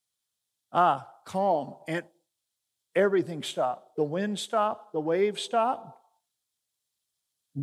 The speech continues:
And now remember, these were fishermen. They understood the ocean. They understood it as this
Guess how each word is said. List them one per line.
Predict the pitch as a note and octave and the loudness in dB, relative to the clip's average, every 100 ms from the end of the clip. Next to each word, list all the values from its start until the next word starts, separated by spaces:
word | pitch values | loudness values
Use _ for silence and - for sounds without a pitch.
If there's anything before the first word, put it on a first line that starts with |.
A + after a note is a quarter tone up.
| D#3 | -4
And | E3+ E3+ | -2 0
now | F#3 | 0
remember, | D#3 A#3+ A3 | 0 0 0
these | D3 G#3+ B3+ | -2 -4 -4
were | G3 | -4
fishermen. | D3 - A3 A#3 A#3+ F3 D3 C#3+ | -6 -10 -8 -6 -4 -4 -4 -4
They | E3+ | -4
understood | E3+ E3 - - A3+ A#3+ A3 | -4 -6 -8 -6 -4 -4 -4
the | F3 F3 | 0 2
ocean. | G#3+ C4 - G3+ D3 B2+ _ _ _ _ _ _ _ _ _ _ _ _ _ _ _ _ _ _ _ _ _ _ - | 2 -2 -8 -10 -10 -14 _ _ _ _ _ _ _ _ _ _ _ _ _ _ _ _ _ _ _ _ _ _ 2
They | A#3+ | 4
understood | D4+ A3+ - A#3+ A3+ | 4 0 -4 -2 0
it | G#3+ G#3 | 0 0
as | F#3 G#3 G#3 G#3 E3+ E3+ | -2 0 0 -2 -4 -4
this | F3 - | -4 -6